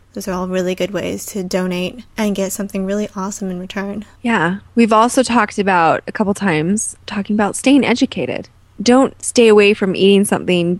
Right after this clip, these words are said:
Speaker 2: based on an assumption, 'cause that
Speaker 1: Right.
Speaker 2: can really hurt industries. Make sure if you're not eating something, it's based on information. <laughs>
Speaker 1: Yeah.
Speaker 2: So stay educated.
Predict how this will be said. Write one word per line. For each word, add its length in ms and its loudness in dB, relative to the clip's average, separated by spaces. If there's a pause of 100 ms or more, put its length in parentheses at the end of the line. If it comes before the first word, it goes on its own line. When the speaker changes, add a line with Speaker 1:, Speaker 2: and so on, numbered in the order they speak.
(120)
Speaker 2:
based 260 2
on 80 0
an 160 -2
assumption, 600 -6 (120)
'cause 160 -4
that 100 2
Speaker 1:
Right. 100 -2
Speaker 2:
can 120 0
really 220 2
hurt 200 2
industries. 540 -4
Make 180 4
sure 460 4
if 240 -2
you're 80 2
not 240 0
eating 260 4
something, 460 0
it's 200 -2
based 380 0
on 380 -2 (120)
information. 840 0
<laughs> 60 -20 (840)
Speaker 1:
Yeah. 240 -10 (360)
Speaker 2:
So 60 0
stay 240 2
educated. 520 2